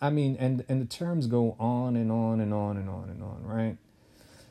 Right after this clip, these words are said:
So you have to remember that most of this stuff is just mind training. Now, my goal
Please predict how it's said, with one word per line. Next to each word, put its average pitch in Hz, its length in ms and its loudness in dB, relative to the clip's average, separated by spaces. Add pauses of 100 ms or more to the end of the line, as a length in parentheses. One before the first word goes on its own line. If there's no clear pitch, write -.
(120)
So 147 200 0
you 147 140 4
have 156 160 4
to 147 100 -4
remember 123 560 4
that 107 200 0
most 139 340 0
of 127 60 -4
this 123 160 -4
stuff - 520 -2
is 113 320 -2
just 104 320 -2
mind 117 460 2
training. 101 560 -6 (480)
Now, 120 320 2
my 160 260 2
goal 113 720 2